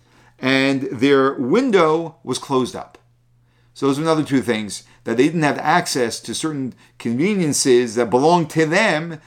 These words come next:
like every, like every o-, other one of the twenty-four, um, groups of Kohanim did. So now,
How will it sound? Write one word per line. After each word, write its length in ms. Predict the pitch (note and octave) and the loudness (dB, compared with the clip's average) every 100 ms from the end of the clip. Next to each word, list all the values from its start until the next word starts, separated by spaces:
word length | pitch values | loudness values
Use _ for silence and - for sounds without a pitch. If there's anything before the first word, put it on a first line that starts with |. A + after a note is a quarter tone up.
| - | -6
like 180 | C3 C#3 | -4 0
every, 240 | D3 D#3 | 0 -2
like 180 | C3+ B2+ | -2 -2
every 240 | C#3 D3 | 0 0
o-, 60 | C#3+ | 0
other 400 | C#3 C#3 C3+ C#3 | 0 0 0 0
one 160 | C3 B2+ | -2 -4
of 100 | A#2 | -6
the 60 | |
twenty-four, 600 | G#2 B2+ A#2+ A#2 A2 G#2+ - _ - | -6 -6 -4 -2 -2 -6 -18 _ -6
um, 300 | A2+ A2 G#2 | -4 -2 0
groups 320 | B2+ C3+ - | 2 2 0
of 120 | B2 | -4
Kohanim 400 | - A#2 G#2+ G2+ | 0 0 0 -4
did. 180 | F#2 - _ _ _ _ - - - | -8 -10 _ _ _ _ -20 -20 -14
So 120 | - | 0
now, 280 | C3+ B2 | 4 4